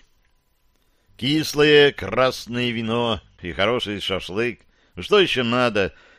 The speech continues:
на свежем морозном воздухе уставшему пожилому человеку? Шашлыка было много, разговоров тоже хватало.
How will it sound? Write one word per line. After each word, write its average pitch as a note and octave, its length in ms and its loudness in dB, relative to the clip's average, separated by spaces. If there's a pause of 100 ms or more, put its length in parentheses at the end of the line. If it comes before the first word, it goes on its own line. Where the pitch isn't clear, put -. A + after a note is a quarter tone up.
на F#2 120 -2
свежем B2 420 2
морозном A2+ 400 2
воздухе G#2+ 500 0
уставшему A#2+ 800 -2 (280)
пожилому G2+ 580 0
человеку? D#2+ 640 -6 (640)
Шашлыка C#3 560 0
было G#2 220 0
много, C3+ 520 2 (340)
разговоров A2 600 0
тоже C3+ 300 0
хватало. G#2+ 640 0